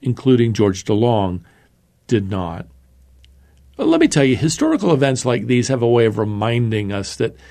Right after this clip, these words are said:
following the wrong assumptions can be dangerous and even, even deadly. The Pharisees and,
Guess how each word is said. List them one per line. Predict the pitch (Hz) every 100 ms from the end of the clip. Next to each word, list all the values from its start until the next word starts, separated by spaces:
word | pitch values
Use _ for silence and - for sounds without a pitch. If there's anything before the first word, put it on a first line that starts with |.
| - - -
following | - - 262 320 311
the | 175
wrong | 151 135 143 156 165
assumptions | 160 - - 139 131 123 - 95 98 107 - - _ _
can | - 165 262 320
be | 285 247 233
dangerous | - 147 165 190 196 120 95 - -
and | 131 127
even, | 139 131 131 123 113 - _ _ _ _ _
even | 285 143 131
deadly. | 101 98 98 67 76 - - _ _ _ _ _ _ _ _ _ _ _ _
The | 131
Pharisees | 135 143 131 123 139 120 110 98 -
and, | 147 117 101